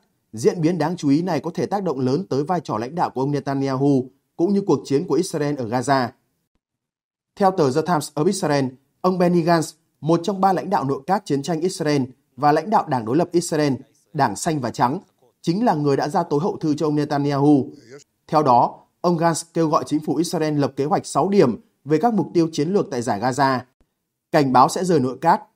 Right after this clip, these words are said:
nếu kế hoạch này không thành hình trước ngày mùng tám tháng sáu. Ông Gantz còn nhận định rằng cuộc chiến tại Gaza trong những tháng gần đây đang đi chệch hướng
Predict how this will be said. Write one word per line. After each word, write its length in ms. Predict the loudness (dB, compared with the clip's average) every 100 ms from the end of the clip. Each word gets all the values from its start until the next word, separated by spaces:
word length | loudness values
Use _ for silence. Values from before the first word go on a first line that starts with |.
| -4
nếu 200 | 0 2
kế 100 | 0
hoạch 200 | -2 -2
này 120 | -4
không 160 | -4 -6
thành 160 | -4
hình 200 | 0 0
trước 160 | 0 -4
ngày 140 | -2
mùng 160 | -4 -2
tám 180 | -4 -4
tháng 120 | -4
sáu. 380 | 0 2 2 -6 _ _ _ _ _ _ _ _ _ _
Ông 200 | 0 2
Gantz 320 | 0 0 -4 -4
còn 180 | 0 0
nhận 120 | 0
định 160 | -2
rằng 300 | 0 0 0 -6 _ _
cuộc 160 | 0 0
chiến 220 | 0 -2
tại 140 | -2
Gaza 380 | -2 -2 0 -2
trong 160 | 0 -4
những 120 | -4
tháng 200 | -4 -4
gần 200 | -4 -2
đây 300 | -2 -2 -4 -8
đang 200 | -6 -2
đi 140 | 0 -2
chệch 220 | -4 -4
hướng 260 | 0 0